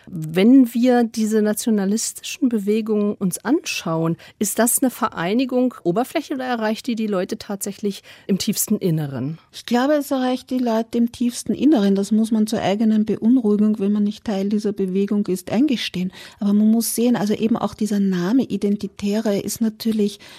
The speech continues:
Speaker 2: ein sehr klug gewählter Name und er sagt auch genau das, was da passiert. Da passiert zweierlei. Einerseits geht es darum, die Pluralisierung abzuwehren
Speaker 1: Mhm.
Speaker 2: und zweitens geht es darum,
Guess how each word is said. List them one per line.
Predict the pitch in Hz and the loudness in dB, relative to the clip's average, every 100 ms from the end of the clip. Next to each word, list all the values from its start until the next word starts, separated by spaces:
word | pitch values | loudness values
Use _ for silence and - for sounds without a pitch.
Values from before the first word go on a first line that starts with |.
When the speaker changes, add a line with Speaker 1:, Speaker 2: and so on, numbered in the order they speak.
| - | -10
Speaker 2:
ein | - 202 | -2 0
sehr | 196 | 0
klug | 196 - - | -2 -6 -6
gewählter | 208 202 180 180 190 | -6 -2 -2 0 -2
Name | 180 170 | 0 0
und | 175 175 | 0 0
er | 190 | -2
sagt | 214 220 214 | -2 -2 -4
auch | 214 | -2
genau | 226 208 185 185 | 0 2 2 0
das, | 240 202 214 - | -2 -2 -4 -6
was | 214 | -6
da | - 196 | -4 -6
passiert. | - 190 - 277 202 143 - - - - | -6 -10 -4 -2 0 -2 -8 -20 -20 -6
Da | 208 | -2
passiert | 196 - 214 220 214 | -2 -2 -2 -2 -2
zweierlei. | - 226 247 202 165 151 - | -2 0 0 0 0 -2 -2
Einerseits | 170 208 214 208 185 - | 0 0 0 0 -2 -2
geht | 196 208 | -4 -4
es | - | -6
darum, | 196 180 | -4 -2
die | 185 | -4
Pluralisierung | 190 202 190 180 175 180 156 143 | -6 -4 -2 -2 -2 -2 -2 -4
abzuwehren | 139 - - 165 160 240 - _ - - | -6 -8 -6 -4 -2 -4 -6 _ -20 -12
Speaker 1:
Mhm. | 196 | -4
Speaker 2:
und | 202 202 - | 0 0 -2
zweitens | - 170 180 240 | -4 -2 -2 -2
geht | - 226 247 | -2 -4 -6
es | - | -6
darum, | 226 226 | -2 0